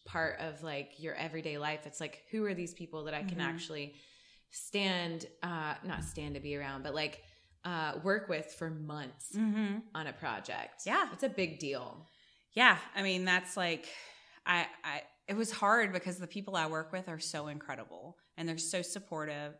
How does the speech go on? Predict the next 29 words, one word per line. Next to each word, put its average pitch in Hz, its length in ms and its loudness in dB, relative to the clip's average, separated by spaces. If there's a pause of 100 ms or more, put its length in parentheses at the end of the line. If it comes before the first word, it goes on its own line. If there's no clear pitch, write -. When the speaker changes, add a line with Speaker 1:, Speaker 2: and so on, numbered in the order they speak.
Speaker 2:
so - 260 -6
creative. 156 680 -4 (460)
These 175 200 -4
guys, 165 680 6
my 156 160 -2
main 165 320 4
crew, 180 580 -4 (180)
and 170 120 0
now 165 280 4
these 156 260 -2
female 156 300 -2
producers 147 500 -6
in 139 100 -6
Canada, 143 600 -6 (560)
it's 208 160 0
hard. 208 480 8
I 135 60 0
come 185 280 0
back 151 220 4
home 180 560 0
and 156 160 0
I 165 100 6
need 196 340 2
my 151 120 2
personal 151 460 -4
life 143 280 -4
to - 120 -6
match 151 500 2
that, - 240 -8